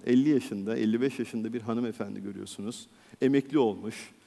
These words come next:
eskiden çalışmış, tekrardan sosyal yaşama katılmak istiyor. Chibo dedik, sosyalleşmenin veyahut da kahve zincirleri, sosyalleşmenin bir noktası.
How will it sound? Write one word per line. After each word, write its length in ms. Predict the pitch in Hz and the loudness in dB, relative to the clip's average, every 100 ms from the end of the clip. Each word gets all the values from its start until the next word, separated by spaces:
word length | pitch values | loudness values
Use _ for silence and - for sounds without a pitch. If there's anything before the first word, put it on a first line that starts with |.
| - | -2
eskiden 420 | 131 - 131 127 | -2 0 0 0
çalışmış, 520 | 120 120 110 - 113 - | 0 -2 -4 -6 -8 -2
tekrardan 640 | 196 190 185 156 151 160 | 0 2 2 0 0 -4
sosyal 480 | - 139 - 156 151 | -2 -4 0 0 0
yaşama 340 | 139 143 143 | -2 -2 -4
katılmak 460 | 139 123 131 139 139 | -4 -4 -2 -2 -4
istiyor. 360 | - - 95 78 _ _ - | -10 -8 -8 -10 _ _ -12
Chibo 300 | - 147 147 | -6 -2 0
dedik, 220 | 143 139 | 0 -2
sosyalleşmenin 960 | - 127 - 135 131 135 135 131 131 120 | -4 -6 0 2 4 2 0 -2 0 0
veyahut 220 | 110 110 | -2 -2
da 80 | 117 | -2
kahve 320 | 113 113 123 | -2 -2 -2
zincirleri, 600 | 117 113 110 104 107 123 - - - | -2 -2 -2 -2 -2 -4 -6 -20 -10
sosyalleşmenin 880 | - 117 - 123 123 120 123 143 127 | -6 -4 -2 0 0 -2 -2 -2 0
bir 80 | 104 | -2
noktası. 520 | 95 - 101 139 | -4 -8 -6 -4